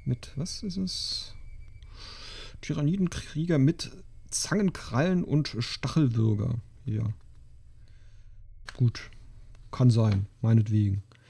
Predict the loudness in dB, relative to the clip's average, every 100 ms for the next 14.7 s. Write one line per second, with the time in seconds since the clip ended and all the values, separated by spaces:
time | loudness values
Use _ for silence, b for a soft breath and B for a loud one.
0 | B B B B B _ 2 4 6 4
1 | 4 4 6 4 4 2 4 2 0 0
2 | 2 4 4 4 6 8 6 4 -2 -10
3 | -4 -2 0 -2 -2 -2 2 4 6 4
4 | 2 -6 -6 -2 0 0 0 0 0 2
5 | 2 0 0 2 2 2 0 2 0 2
6 | 4 4 0 -2 -2 2 2 0 b b
7 | b b b -4 2 4 4 2 0 -8
8 | -18 -18 -18 -20 -18 -18 -18 -20 -20 -20
9 | -20 -20 -20 -18 -18 B B B B B
10 | B B B B B B B B B B
11 | -20 -20 -18 -8 -4 -2 0 -2 -2 0
12 | 2 2 0 -2 -2 -2 -2 0 2 2
13 | 2 2 2 2 2 2 0 0 0 0
14 | 0 2 0 -2 0 0